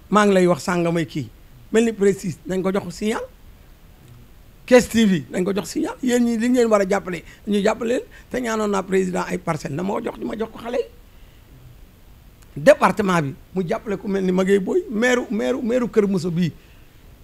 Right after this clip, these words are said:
Mamar Ciss, mooy mbe-, mooy maire, mooy, mooy commune boo xam ne moo gën a rëy ci commune yi. Ñu jàppale ko, mais Kayar réyul. Ah, ay erreur yu ñuy def dafa baaxul.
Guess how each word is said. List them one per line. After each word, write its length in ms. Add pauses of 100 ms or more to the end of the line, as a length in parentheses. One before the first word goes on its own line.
(100)
Mamar 300
Ciss, 320 (480)
mooy 220
mbe-, 220
mooy 240
maire, 280
mooy, 260
mooy 240
commune 280
boo 100
xam 140
ne 60
moo 180
gën 180
a 60
rëy 160
ci 100
commune 300
yi. 60 (2000)
Ñu 40
jàppale 340
ko, 80 (120)
mais 240
Kayar 400 (480)
réyul. 320 (1700)
Ah, 140 (340)
ay 200
erreur 240
yu 200
ñuy 120
def 240
dafa 280
baaxul. 420